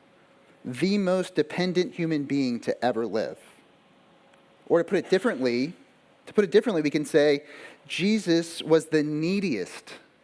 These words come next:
human being to ever live.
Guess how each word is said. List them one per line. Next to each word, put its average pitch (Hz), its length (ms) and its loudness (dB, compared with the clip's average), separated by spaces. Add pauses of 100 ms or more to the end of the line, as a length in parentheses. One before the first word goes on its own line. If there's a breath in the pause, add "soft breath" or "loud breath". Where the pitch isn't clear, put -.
human 123 300 -2
being 90 440 -6 (720)
to - 140 -2
ever 104 240 0
live. 87 320 -4